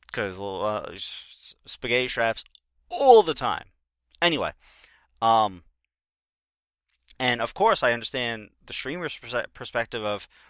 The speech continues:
well, you know, this is my downtime. You know, I, I used to work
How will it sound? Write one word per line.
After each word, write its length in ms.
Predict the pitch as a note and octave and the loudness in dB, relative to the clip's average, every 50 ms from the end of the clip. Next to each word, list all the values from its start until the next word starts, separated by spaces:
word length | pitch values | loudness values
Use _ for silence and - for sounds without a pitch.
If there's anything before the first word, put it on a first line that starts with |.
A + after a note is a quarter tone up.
| _ _ | _ _
well, 320 | - A#2+ A2 G#2+ G2+ - - _ _ _ _ _ _ _ _ _ _ _ _ _ _ _ _ _ _ - | 0 0 2 2 0 -4 -8 _ _ _ _ _ _ _ _ _ _ _ _ _ _ _ _ _ _ -10
you 80 | B2+ | -10
know, 60 | A#2 | -10
this 200 | G#2+ A#2 - - | -8 -10 -10 -10
is 80 | C3+ B2+ | -10 -10
my 340 | A#2+ A2 A2 A2+ A#2+ A#2 A2+ | -4 0 2 2 2 2 0
downtime. 720 | G2+ G#2 G#2+ A#2 C3 C3 - G#2+ F#2 F2 F2+ F#2+ G2 G2 _ _ _ _ _ _ _ _ | -2 -2 -2 -2 -4 -6 -6 -6 -4 -4 -4 -6 -10 -14 _ _ _ _ _ _ _ _
You 100 | - F#2+ | -12 -8
know, 300 | F#2+ F#2+ G2 G#2+ A2 - - - - - _ _ _ _ _ _ _ _ _ | -6 -6 -6 -6 -8 -10 -12 -18 -20 -20 _ _ _ _ _ _ _ _ _
I, 260 | - A#2+ A#2 A2+ A2 G2+ - _ _ _ _ _ - - - - | -2 0 0 0 -2 -6 -14 _ _ _ _ _ -20 -20 -20 -14
I 100 | - F#2 | -12 -10
used 300 | G#2 A2 A#2 A2+ - - | -10 -8 -8 -8 -8 -10
to 60 | B2 | -10
work 360 | G#2+ G#2+ G#2+ G2+ - - - | -6 -4 -4 -4 -6 -8 -18